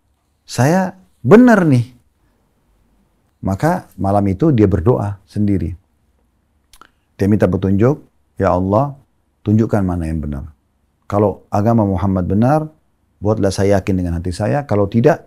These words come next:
mudahkan saya untuk mendapatkan solusi dari perkataan yang sudah saya ucapkan itu." Nah, dia tiba pagi hari dalam kondisi hatinya merasa tenang. Maka dia pun akhirnya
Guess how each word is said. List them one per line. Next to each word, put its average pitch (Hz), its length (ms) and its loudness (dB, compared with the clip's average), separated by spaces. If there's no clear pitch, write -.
mudahkan 120 480 2
saya 117 160 -2
untuk 107 200 -2
mendapatkan 101 480 -4
solusi 95 440 -4
dari 92 200 -2
perkataan 87 480 -6
yang 78 80 -6
sudah 80 160 -4
saya - 160 -10
ucapkan 76 400 -10
itu." - 240 -12
Nah, 95 120 -4
dia 123 120 6
tiba 156 220 8
pagi 127 220 6
hari 127 260 6
dalam 135 220 4
kondisi 127 280 2
hatinya 131 340 0
merasa 110 260 -2
tenang. 90 320 -4
Maka 95 220 -2
dia 101 120 0
pun 120 140 -2
akhirnya 101 420 -2